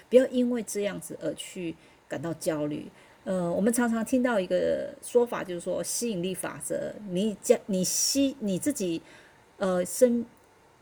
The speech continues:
身边发生些什么，其实很多事情都是你自己去吸引而来的。哦，其实可以，你可以这样子解释，但是我必须说，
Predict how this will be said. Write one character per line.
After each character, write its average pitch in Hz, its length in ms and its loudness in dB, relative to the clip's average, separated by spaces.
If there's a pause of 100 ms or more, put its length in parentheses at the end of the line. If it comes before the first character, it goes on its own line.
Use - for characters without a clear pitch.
身 277 260 6
边 262 140 4
发 214 200 -4
生 226 180 -2
些 226 140 2
什 170 160 -4
么， 156 120 -4
其 - 160 -6
实 190 200 -4
很 160 240 -4
多 196 140 -4
事 226 140 -4
情 185 160 -6
都 180 120 -4
是 208 180 -4
你 165 140 -2
自 - 300 2
己 151 140 -8
去 190 180 -6
吸 202 380 -2
引 151 200 0
而 143 160 2
来 151 240 -2 (100)
的。 - 80 -16 (600)
哦， - 120 -12 (120)
其 311 140 6
实 254 300 4 (1000)
可 277 100 8
以， 320 140 8
你 190 100 2
可 294 140 4
以 269 40 10
这 262 100 4
样 233 80 0
子 190 100 -4
解 - 260 -4
释， 214 240 -2
但 262 200 4
是 254 500 2 (1040)
我 196 120 2
必 254 160 0
须 226 220 -4
说， 202 520 0